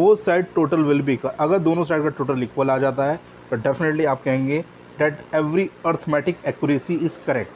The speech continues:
It means your all general entry is correct, your all ledgers is correct, and now trial balance also correct। ट्रायल बैलेंस भी सही हो चुका है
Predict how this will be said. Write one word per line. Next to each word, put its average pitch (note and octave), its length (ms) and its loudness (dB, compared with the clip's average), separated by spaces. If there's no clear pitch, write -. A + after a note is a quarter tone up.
It G3 120 2
means F3+ 360 0
your D#3+ 180 2
all E3 280 2
general D#3 380 0
entry D#3+ 140 2
is - 160 -4
correct, E3 200 -2
your D#3 220 2
all D3+ 140 4
ledgers D3+ 540 2
is E3+ 100 2
correct, F3 220 0
and C#3 260 2
now E3 200 2
trial D#3+ 220 2
balance D3 280 0
also A#2 260 -2
correct। G2 420 -10
ट्रायल E3 220 2
बैलेंस E3 260 0
भी E3 100 0
सही D3 160 0
हो C#3 100 0
चुका B2+ 220 -2
है D#3 160 0